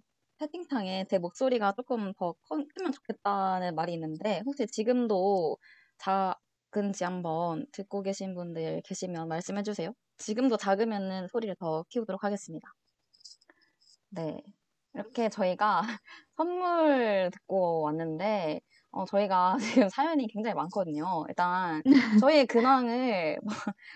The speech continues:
Speaker 1: 근황은 조금 이따 말씀드리기로 하고 바로 일 부 시작해 볼게요.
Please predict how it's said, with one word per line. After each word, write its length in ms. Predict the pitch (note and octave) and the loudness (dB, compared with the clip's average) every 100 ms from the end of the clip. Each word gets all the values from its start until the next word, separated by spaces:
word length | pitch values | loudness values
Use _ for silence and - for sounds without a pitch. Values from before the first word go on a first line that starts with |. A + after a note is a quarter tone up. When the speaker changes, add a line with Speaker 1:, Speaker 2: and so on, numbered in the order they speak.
| - | 2
Speaker 1:
근황은 340 | B3+ C#4+ C4+ | 4 6 4
조금 340 | D#4+ - C#4 F#3+ | 2 6 6 6
이따 200 | - F3 | 2 2
말씀드리기로 580 | F#3+ G3 G3 F#3+ F3+ | 2 0 0 0 -4
하고 440 | G#3+ F#3 G#3 A3+ G3 | -4 -2 2 2 2
바로 580 | - A3+ A#3+ G3+ A3 G#3+ | 0 2 2 4 6 6
일 140 | F#3 G3+ | 4 2
부 360 | G#3+ G3+ F#3+ - | 2 2 -2 -6
시작해 260 | - - A3 | -6 0 0
볼게요. 300 | A3 E3+ | 2 0